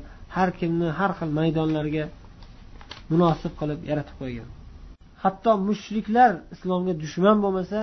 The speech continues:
ular bilan ham yaxshi muomalada bo'lib, ularni ham islomni xizmatiga ishlatish mumkin. Abdulloh ibn Urayqit kofir edi, mushrik edi, lekin islomga dushmanligi yo'q edi va omonatdor inson edi.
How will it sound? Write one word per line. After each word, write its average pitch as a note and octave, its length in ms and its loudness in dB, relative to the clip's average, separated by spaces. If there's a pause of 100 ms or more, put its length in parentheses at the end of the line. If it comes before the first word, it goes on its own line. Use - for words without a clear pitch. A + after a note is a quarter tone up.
(100)
ular E3+ 260 2
bilan F#3 240 -2
ham E3 180 -4
yaxshi D#3+ 400 -4
muomalada E3 540 -4
bo'lib, D#3+ 280 -4 (560)
ularni E3 380 4
ham G3+ 200 4 (160)
islomni F3 460 0
xizmatiga E3+ 600 -2 (600)
ishlatish - 500 -2
mumkin. E3 400 0 (440)
Abdulloh D#3 480 4
ibn D#3+ 180 0
Urayqit F3 560 2 (1400)
kofir F3 440 6
edi, D#3+ 240 2
mushrik E3 460 0
edi, D#3+ 220 -2 (180)
lekin D3 320 -2
islomga D3 380 -2
dushmanligi D3 720 0
yo'q E3 240 6
edi A3 200 6 (720)
va E3 180 6
omonatdor F3 800 6
inson E3 360 -2
edi. D3+ 220 -6